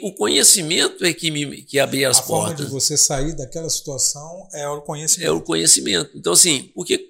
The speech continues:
Speaker 1: eu me sentia, quando eu chegava e começava a falar de uma coisa que a maioria não conhecia, eu me sentia que eles me valorizavam por isso.
Speaker 2: Importante, você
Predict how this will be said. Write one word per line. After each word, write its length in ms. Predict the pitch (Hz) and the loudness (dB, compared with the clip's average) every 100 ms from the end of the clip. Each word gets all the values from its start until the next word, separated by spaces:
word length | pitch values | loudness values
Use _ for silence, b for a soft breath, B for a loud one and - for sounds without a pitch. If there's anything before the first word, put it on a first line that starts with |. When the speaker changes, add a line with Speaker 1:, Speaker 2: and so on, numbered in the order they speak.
| - | 0
Speaker 1:
eu 120 | 175 | 0
me 100 | 202 | 4
sentia, 380 | - 190 - 208 | 4 4 2 2
quando 160 | 196 | 2
eu 40 | 208 | 4
chegava 360 | 220 180 165 156 | 4 4 2 0
e 40 | |
começava 360 | 165 156 - 262 | 0 2 2 2
a 40 | |
falar 260 | - 156 147 | -2 -2 -2
de 80 | |
uma 100 | 143 | -4
coisa 340 | - 160 143 127 | -4 -2 0 -2
que 120 | 139 | -4
a 20 | |
maioria 320 | 143 143 151 | -8 -6 -6
não 100 | 147 | -8
conhecia, 640 | 135 127 117 190 220 165 - - - _ _ _ | -10 0 4 4 2 -2 -4 -12 -20 _ _ _
eu 140 | - - | -12 -2
me 80 | - | 2
sentia 480 | - 214 196 233 | 2 2 -2 -2
que 80 | 226 | -6
eles 140 | - 196 | -6 -4
me 100 | 370 | -4
valorizavam 720 | - - - 185 185 165 - | -4 -4 -2 -2 -2 -4 -6
por 120 | - | -6
isso. 80 | 113 | -4
Speaker 2:
Importante, 340 | 160 127 - | -2 -2 -2
você 240 | - 117 | -4 -6